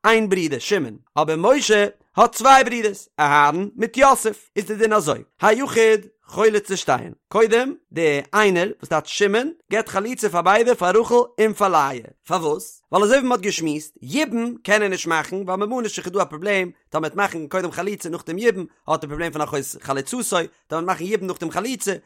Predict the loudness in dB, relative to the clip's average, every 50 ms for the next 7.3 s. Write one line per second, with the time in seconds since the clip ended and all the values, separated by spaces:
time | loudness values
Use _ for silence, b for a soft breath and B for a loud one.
0 | _ _ -4 -2 -2 -2 -2 -4 -4 -4 -4 -4 -4 -4 -2 -2 -4 -4 -4 -8
1 | -10 -8 -8 -8 -6 -2 -2 -2 -2 -4 -8 _ _ -2 0 2 2 2 0 -2
2 | -4 -4 -2 -4 -4 -4 -4 -6 -8 -8 -6 -4 -2 0 0 0 -2 -6 b b
3 | b b -2 0 0 2 0 -2 -2 -6 -4 -2 0 2 2 2 0 -4 _ _
4 | -6 -6 -2 0 2 0 2 2 0 -2 -2 -2 -2 -4 -4 -2 0 2 2 2
5 | 2 2 0 -6 -16 -20 _ _ 2 4 4 4 2 -2 -6 -4 -4 -4 -4 -4
6 | -6 -6 -6 -8 -8 -8 -6 -6 -4 -4 -4 -4 -4 -6 -4 -2 -2 0 0 0
7 | -2 -2 -4 -6 -8 -10